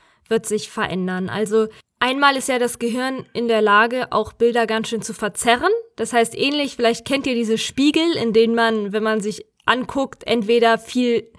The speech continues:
also dreimal so breit ist, wie man eigentlich ist, oder in dem man auf einmal ganz dünn aussieht. Und das Gehirn hat halt die gleiche Funktion. Also es kann einfach mal unabhängig davon, wie dick oder dünn man ist, sich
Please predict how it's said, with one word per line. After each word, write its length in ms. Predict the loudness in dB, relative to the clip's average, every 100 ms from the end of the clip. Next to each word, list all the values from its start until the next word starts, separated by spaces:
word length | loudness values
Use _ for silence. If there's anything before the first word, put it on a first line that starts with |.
| -20 -20 -10 2
also 300 | 4 4 2
dreimal 520 | 2 2 4 4 4
so 140 | 0
breit 440 | -2 2 2 2 -2
ist, 240 | -4 -4
wie 80 | -6
man 140 | -4
eigentlich 520 | 0 0 -2 -6 -8 -4
ist, 180 | -4
oder 240 | 0 2 2
in 100 | 4
dem 120 | 2
man 120 | 2
auf 100 | -4
einmal 220 | -4 -4
ganz 300 | -4 -6 -6
dünn 200 | -4 -4
aussieht. 560 | 0 -2 -2 0 -2 -2 -16 _ _ _ _
Und 160 | 0 2
das 180 | 2 0
Gehirn 420 | -2 2 2 2 -2
hat 200 | -2 2
halt 180 | 0 0
die 60 |
gleiche 320 | 0 2 0
Funktion. 640 | -6 -6 -4 0 2 2 0
Also 180 | -2
es 120 | -4 0
kann 220 | 0 2
einfach 340 | 0 0 -2
mal 100 | -2
unabhängig 580 | 0 0 -2 -4 -6 -2
davon, 380 | 0 0 0 -4
wie 100 | -4
dick 200 | -4 0
oder 140 | 0
dünn 220 | 0 2 2
man 220 | 2 0
ist, 320 | 0 -2 -4 _ _ -20
sich 400 | -8 -6 -6 -10